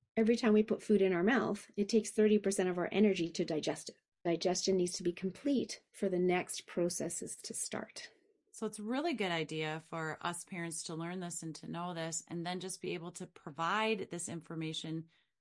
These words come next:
Speaker 2: to our kids. So we teach it in this, it's just a matter of fact, kind of, this is,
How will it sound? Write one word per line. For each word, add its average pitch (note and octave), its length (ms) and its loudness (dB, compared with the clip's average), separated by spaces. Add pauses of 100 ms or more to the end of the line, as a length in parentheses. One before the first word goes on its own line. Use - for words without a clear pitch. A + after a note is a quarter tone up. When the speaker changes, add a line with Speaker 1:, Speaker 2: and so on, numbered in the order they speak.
(120)
Speaker 2:
to A3 260 -4
our E3 160 -2
kids. E3 800 -4 (360)
So F#3 220 -4
we F#3 160 -4
teach A#3+ 340 -6
it A#3+ 120 -4
in F#3 180 -6
this, F3 220 -8 (100)
it's F#3 200 -8
just G3 260 -8
a F#3 60 -6
matter F3 360 -4
of E3+ 100 -8
fact, G3+ 420 -6
kind F3 240 -8
of, E3 160 -8
this F3+ 220 -6
is, F3+ 360 -8